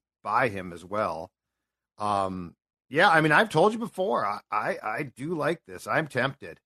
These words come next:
Guard is just a position that the Vikings, I think, mistakenly assume, "Ah, we'll, we'll find that one. We'll find that one."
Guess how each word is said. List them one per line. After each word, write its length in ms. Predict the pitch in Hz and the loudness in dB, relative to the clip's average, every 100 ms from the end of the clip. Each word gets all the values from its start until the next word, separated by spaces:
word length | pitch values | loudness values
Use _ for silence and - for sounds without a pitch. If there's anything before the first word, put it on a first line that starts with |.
| _ _ _ - | _ _ _ 0
Guard 260 | 127 175 | 6 6
is 140 | 170 127 | 4 0
just 200 | 147 151 | -8 -8
a 40 | |
position 520 | 135 131 139 147 139 - | -8 -6 -4 -4 -6 -8
that 120 | 127 | -10
the 60 | 113 | -6
Vikings, 640 | 104 127 135 139 127 120 - _ _ _ _ _ 110 | 0 0 2 -2 -2 -4 -10 _ _ _ _ _ -10
I 60 | |
think, 220 | 131 147 | -6 -6
mistakenly 580 | 110 - 123 123 139 139 | -8 -8 -6 -4 -2 -2
assume, 480 | 135 - 131 135 147 | -2 -2 0 2 4
"Ah, 180 | 208 190 | 6 6
we'll, 280 | 165 180 - | 8 6 4
we'll 160 | 170 180 | 4 4
find 360 | - 156 131 | 6 6 6
that 200 | 123 110 | 2 0
one. 240 | 110 107 110 | 0 -2 2
We'll 120 | 139 | 0
find 340 | 139 127 123 | 0 -2 0
that 220 | 117 117 117 | 0 0 0
one." 320 | 113 113 | 0 0